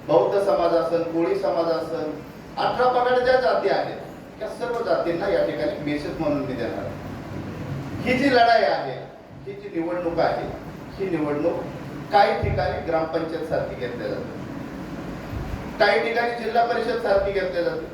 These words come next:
काही ठिकाणी आमदारकीचं नि-, इलेक्शन आहे जसं घेतलं जातं. पण खास करून या ठिकाणी मी आपल्याला सांगेन की निवडणूक जी आहे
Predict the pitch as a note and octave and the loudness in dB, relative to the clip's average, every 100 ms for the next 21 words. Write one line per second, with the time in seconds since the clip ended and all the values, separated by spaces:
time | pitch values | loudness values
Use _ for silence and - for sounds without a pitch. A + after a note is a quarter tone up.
0 | - - - - - - - - G3 G3 | -12 -12 -12 -12 -12 -12 -8 2 4 4
1 | - A3 A3+ G3 F#3+ G3+ A3 A3 A3 A#3 | 2 -2 0 0 0 4 4 4 -2 -4
2 | A3+ A3 G3 G#3 A3 G#3+ G#3+ G#3 G3+ F#3+ | -4 -2 0 0 -2 -2 -4 -4 0 4
3 | G3 F#3+ F3+ E3+ - - - - - - | 4 4 2 0 -2 -8 -12 -12 -14 -14
4 | - E3 - - F#3 G3 - F3 F3+ E3+ | -8 -6 -4 0 2 2 0 -4 0 2
5 | D#3+ E3 - D3+ D3 - C3+ C3 C3 A#2 | 2 0 -2 0 0 -2 0 0 -2 -4
6 | - F#3+ - - - - - - - G3 | -4 -4 -6 -8 -12 -12 -12 -10 0 2
7 | D#3 D#3 F3+ G3 G#3 A3+ G3 - - C3+ | 6 6 6 4 2 2 4 6 4 -2